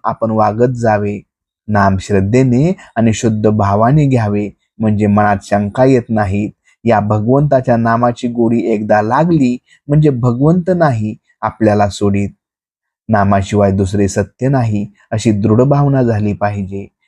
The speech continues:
जितकी देहबुद्धी अधिक, तितके नाम अधिक घेतले पाहिजे. आज इतके दिवस आपण विषयाचे चिंतन केले, त्याने आपल्या हातात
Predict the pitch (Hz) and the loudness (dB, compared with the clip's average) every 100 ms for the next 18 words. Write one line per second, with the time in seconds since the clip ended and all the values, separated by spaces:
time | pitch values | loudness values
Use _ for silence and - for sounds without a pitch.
0 | - 131 - 139 120 135 175 185 185 160 | -6 -6 -2 -2 2 2 2 2 0 0
1 | 135 120 117 107 117 - _ - 147 - | 0 0 0 -2 -4 -6 _ -6 -4 -2
2 | 127 113 113 120 - 107 127 156 156 143 | 0 2 2 0 -2 -2 0 0 2 0
3 | 135 127 117 117 104 98 101 101 - 90 | 0 0 0 0 -2 -2 -4 -6 -8 -20
4 | - - 101 98 98 95 - 95 101 131 | -16 -4 -2 0 -2 -4 -2 0 2 4
5 | 120 147 - - - 135 - 127 120 - | 4 2 -4 -12 -4 -4 0 0 0 2
6 | 160 160 175 165 170 165 139 127 123 110 | 0 0 -2 -4 -2 0 -2 -2 -2 -2
7 | 101 - _ _ _ _ - 110 104 104 | -4 -8 _ _ _ _ -2 0 2 0
8 | - 98 104 101 104 101 107 | -2 -4 0 0 0 -4 -2